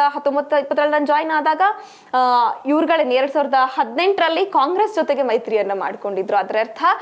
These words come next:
ಅವ್ರು ಸೆಕ್ಯುಲರ್ ಐಡಿಯಾಲಜಿ ಜೊತೆಗೆ ನಿಂತಿದ್ದಾರೆ ಅಂತ. So ಸೆಕ್ಯುಲರ್ ಐಡಿಯಾಲಜಿ ಜೊತೆಗೆ ನಿಂತಿದ್ದಾರೆ, ಬಿ ಜೆ ಪಿಯನ್ನ ಬಿಟ್ಟು ಹೊರಗಡೆ ಬಂದಿದ್ದಾರೆ, ಇವೆಲ್ಲವನ್ನ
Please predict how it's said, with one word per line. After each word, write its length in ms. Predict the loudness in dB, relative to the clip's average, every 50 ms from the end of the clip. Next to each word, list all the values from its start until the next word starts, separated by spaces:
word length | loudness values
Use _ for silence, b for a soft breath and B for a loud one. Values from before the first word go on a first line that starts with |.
| B B B B
ಅವ್ರು 120 | -4 -2 -2
ಸೆಕ್ಯುಲರ್ 360 | -2 -2 0 2 2 2 2 2
ಐಡಿಯಾಲಜಿ 480 | 2 2 2 2 2 2 -2 -4 0
ಜೊತೆಗೆ 300 | -2 0 0 0 -2 0
ನಿಂತಿದ್ದಾರೆ 760 | 0 2 2 2 2 2 0 0 0 0 0 2 2 0 0
ಅಂತ. 260 | -2 -6 -12 -8 -6 -6 -6 B B B B B B -8
So 100 | -4 -2
ಸೆಕ್ಯುಲರ್ 320 | -2 -2 0 2 2 2 2 0
ಐಡಿಯಾಲಜಿ 280 | 0 0 0 0 0 -2
ಜೊತೆಗೆ 340 | -4 -8 -6 -4 -2 0 0
ನಿಂತಿದ್ದಾರೆ, 880 | 2 2 2 2 2 2 2 2 2 2 2 0 0 -2 -4 -8 -14 -8 -4
ಬಿ 160 | -2 0 0
ಜೆ 80 | 0 0
ಪಿಯನ್ನ 240 | 0 0 0 2 0 0
ಬಿಟ್ಟು 200 | -2 -4 -6 -2
ಹೊರಗಡೆ 360 | -2 -2 0 2 2 0 2
ಬಂದಿದ್ದಾರೆ, 420 | 2 0 0 2 0 2 2 2
ಇವೆಲ್ಲವನ್ನ 560 | 0 2 2 0 2 2 2 2 2 2 2